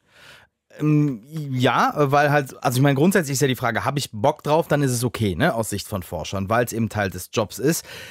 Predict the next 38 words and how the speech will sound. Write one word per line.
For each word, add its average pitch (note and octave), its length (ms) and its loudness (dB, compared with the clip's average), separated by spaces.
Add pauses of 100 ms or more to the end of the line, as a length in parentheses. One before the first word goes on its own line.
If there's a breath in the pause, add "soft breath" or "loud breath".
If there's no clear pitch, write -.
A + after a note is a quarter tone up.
(140 loud breath)
Dann C#3+ 260 0
kann E3+ 200 0
das E3+ 160 2
Hirn E3 160 4
das C#3+ 160 2
eben C#3+ 160 0
unter C3+ 160 0
professionellem B2+ 680 -2
Verhalten A#2 400 -4
abspeichern. F#2+ 720 -6 (260 loud breath)
Dann C#3+ 160 2
funktioniert C#3 540 0
es C#3 100 0
auch B2+ 80 2
an A#2 140 0
Tagen, B2+ 260 -2
an A2+ 100 0
denen A2+ 200 0
einem A2 140 -2
irgendwie A#2+ 380 -2
nicht C3 360 2
mehr F3 160 2
so D3 100 -2
wirklich E3+ 240 -4
zum D3+ 160 -2
Lächeln, C#3+ 480 0
äh, A#2+ 160 -2
zumute C3+ 480 0
ist. A#2+ 140 -2
Aber A#2+ 340 -2
natürlich F#3 560 0
gibt's D#3 220 -2
auch C3+ 100 0
Leute, C3 260 2
die B2 140 0
das A2 180 -2
nicht E3+ 260 2
haben D#3+ 280 0